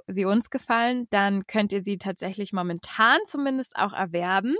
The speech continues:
über unsere Crowdfunding-Kampagne. Und unsere Crowdfunding-Kampagne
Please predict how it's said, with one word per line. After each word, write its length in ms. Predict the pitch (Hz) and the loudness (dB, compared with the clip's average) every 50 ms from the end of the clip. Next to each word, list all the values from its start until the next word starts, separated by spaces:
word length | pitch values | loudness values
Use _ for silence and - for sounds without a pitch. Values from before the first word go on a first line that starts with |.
| 466 - | -2 -2
über 300 | 240 226 214 240 - 214 | -2 2 4 4 4 4
unsere 240 | 226 220 233 233 | 2 0 0 -2
Crowdfunding-Kampagne. 1300 | 226 - 233 220 214 - - 190 180 180 180 185 - - 185 180 - 180 175 175 175 175 175 175 175 - | 2 4 4 4 4 2 -2 -2 -2 -2 -2 -4 -6 -6 -8 -8 -8 -8 -8 -6 -6 -4 -4 -6 -6 0
Und 160 | - - 220 - | 0 0 2 2
unsere 320 | - 220 214 214 214 214 | 2 2 4 2 2 2
Crowdfunding-Kampagne 1080 | - - 214 220 - - 240 226 247 254 - 247 214 208 220 240 214 214 220 233 277 | 4 4 4 4 4 2 0 0 0 -2 -2 -2 -2 -2 -2 0 0 0 0 0 0